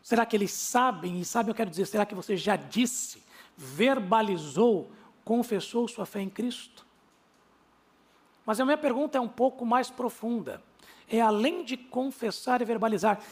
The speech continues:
será que aquilo que essas pessoas percebem e discernem em sua vida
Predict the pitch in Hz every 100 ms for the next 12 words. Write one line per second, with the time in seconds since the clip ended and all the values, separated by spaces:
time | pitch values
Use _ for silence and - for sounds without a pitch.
0 | - - 233 247 247 214 214 269 269 254
1 | - - 220 - 233 - - 240 226 -
2 | - 254 277 262 233 233 233 185 202 -
3 | 233 233 233 220 240 208 208 214 131